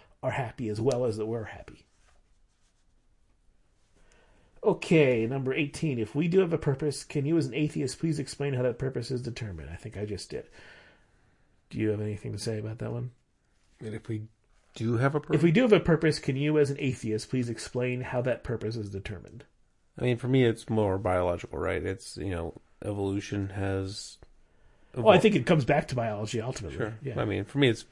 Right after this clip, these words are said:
Speaker 2: the, the
Speaker 1: With biology has made us social creatures.
Speaker 2: Right. For me, you know, if we're gonna distill down to the prime number of our purpose, it is to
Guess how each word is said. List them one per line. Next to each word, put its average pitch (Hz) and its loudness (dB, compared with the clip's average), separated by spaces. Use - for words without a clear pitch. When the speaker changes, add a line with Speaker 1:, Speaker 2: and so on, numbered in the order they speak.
Speaker 2:
the, - -14
the - -2
Speaker 1:
With 139 4
biology 156 10
has 135 8
made 147 8
us 131 4
social 127 2
creatures. - -2
Speaker 2:
Right. - -16
For 117 -2
me, 127 8
you 113 2
know, 101 4
if 98 -2
we're 127 4
gonna 120 8
distill 110 2
down 104 4
to 107 0
the 101 -2
prime 101 -2
number 98 -2
of 98 -2
our 101 -4
purpose, 95 -6
it 101 -4
is 98 -4
to 107 -6